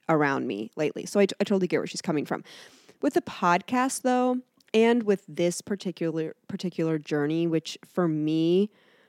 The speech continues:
is really about optimizing my health. Like, I think of my health as a whole, and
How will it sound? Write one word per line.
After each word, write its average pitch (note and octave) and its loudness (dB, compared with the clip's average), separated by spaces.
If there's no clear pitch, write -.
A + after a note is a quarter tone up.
is F3 4
really D#3 0
about D3 0
optimizing C#3 -4
my C#3+ -4
health. D3 -2
Like, E3 -8
I D3+ 0
think D3+ -6
of D3 -2
my F3+ 2
health E3 -2
as F3+ 8
a E3+ 2
whole, E3 6
and D#3 0